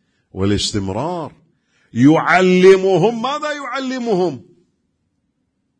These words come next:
جاوبوني. الكتاب. الكتاب ما هو؟ ما فرطنا في الكتاب من شيء.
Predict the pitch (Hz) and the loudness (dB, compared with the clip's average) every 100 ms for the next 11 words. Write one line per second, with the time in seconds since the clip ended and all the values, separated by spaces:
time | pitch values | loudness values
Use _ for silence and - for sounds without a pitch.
0 | _ _ _ _ _ _ _ 104 107 110 | _ _ _ _ _ _ _ -12 -12 -12
1 | 156 170 113 _ 165 247 269 - 240 160 | -14 -14 -18 _ -2 -2 -2 -8 -14 -14
2 | 220 294 311 285 202 117 _ _ _ _ | -12 -10 -10 -12 -14 -20 _ _ _ _
3 | 208 220 - 220 233 294 294 269 269 254 | -2 -2 -6 -6 -4 -4 -6 -6 -4 -4
4 | 180 233 202 160 156 196 294 311 294 269 | -4 -2 -2 -2 -8 -4 -2 -2 -4 -6
5 | 247 330 - 226 220 208 220 302 - 254 | -8 -10 -8 -8 -8 -6 -4 -4 -6 -10
6 | 247 220 175 190 175 175 170 151 139 123 | -6 -6 -6 -6 -6 -4 -4 -4 -6 -8
7 | 104 82 | -12 -20